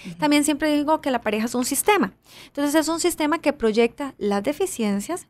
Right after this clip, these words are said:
Speaker 2: o las virtudes que tengan las personas. Entonces, a veces nos volvemos, a veces no, la mayoría de veces somos muy proyectivos. Hacemos proyecciones con la relación. Y entonces, de pronto, la relación está muy aburrida.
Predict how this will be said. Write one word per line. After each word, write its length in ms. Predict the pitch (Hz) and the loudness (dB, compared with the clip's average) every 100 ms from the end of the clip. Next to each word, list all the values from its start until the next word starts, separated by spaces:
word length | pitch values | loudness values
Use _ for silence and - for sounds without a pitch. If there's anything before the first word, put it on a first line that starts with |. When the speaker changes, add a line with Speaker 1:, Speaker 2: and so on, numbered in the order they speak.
| _ | _
Speaker 2:
o 160 | 247 247 | 2 2
las 420 | 220 233 370 - | 4 4 2 0
virtudes 480 | 269 - 214 254 - | -6 -4 -2 -2 -4
que 120 | 269 | -12
tengan 420 | - 370 440 240 | -8 -6 -4 -4
las 120 | 202 | -6
personas. 520 | - 185 - - - - | -8 -10 -10 -16 -18 -20
Entonces, 220 | - 233 | -8 2
a 40 | 285 | 2
veces 340 | 269 277 370 - - - - | 2 0 -4 -6 -20 -20 -4
nos 120 | 254 | 2
volvemos, 460 | 254 233 214 262 - - - | 4 2 0 -6 -8 -12 0
a 140 | 247 | 2
veces 200 | 277 302 | 2 0
no, 120 | 277 | 0
la 60 | 269 | 2
mayoría 300 | 220 208 220 | 2 2 0
de 60 | 254 | 0
veces 180 | 285 | -2
somos 180 | 285 269 | -4 -2
muy 120 | 269 285 | -2 -4
proyectivos. 720 | 285 233 - 285 254 - - _ - | -2 -2 -2 -4 -4 -6 -20 _ -8
Hacemos 340 | 226 226 226 - | -4 -2 -4 -4
proyecciones 600 | 277 240 202 - 208 220 | -2 0 -2 -4 -6 -2
con 100 | 269 | -2
la 100 | 214 | 0
relación. 520 | 185 - 208 202 190 _ - - | 0 -2 -4 -4 -6 _ -20 -18
Y 100 | - 240 | -2 0
entonces, 300 | 240 269 262 | 2 2 2
de 100 | 254 | 0
pronto, 260 | 262 262 | 0 0
la 80 | 302 | 2
relación 300 | 269 233 226 | 2 0 0
está 180 | 233 262 | -2 -2
muy 140 | 254 | 0
aburrida. 560 | 262 240 190 202 202 196 | 2 2 0 0 0 -2